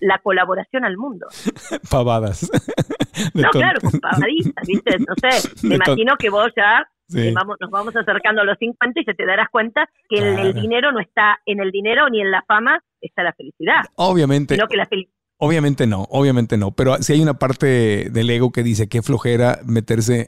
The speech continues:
Speaker 2: en camisa de once varas y tener que vivir todo eso". Mi parte espiritual dice, "Qué hermoso, eh, crecer con alguien y todo", pero cuando se, se van a despertar todos los, todos los, este, las cosas no trabajadas, ¿no? O sea,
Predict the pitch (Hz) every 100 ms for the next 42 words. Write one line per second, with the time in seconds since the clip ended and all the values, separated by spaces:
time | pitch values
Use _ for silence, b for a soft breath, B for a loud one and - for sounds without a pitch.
0 | 110 107 104 120 117 120 123 120 117 120
1 | 110 117 120 120 113 107 120 110 107 110
2 | - 143 156 127 127 120 135 151 - 135
3 | 135 139 127 135 - B B - 151 143
4 | 139 135 - 143 - B B - 110 -
5 | 120 - 143 127 131 113 131 143 123 123
6 | 117 139 127 127 120 110 - B B -
7 | 120 123 123 120 123 - 131 120 151 165
8 | 143 - 131 120 147 147 143 156 143 120
9 | - - 143 156 127 117 - 117 104 104
10 | 107 98 139 147 139 143 147 127 110 123
11 | 131 165 208 - - 123 233 147 123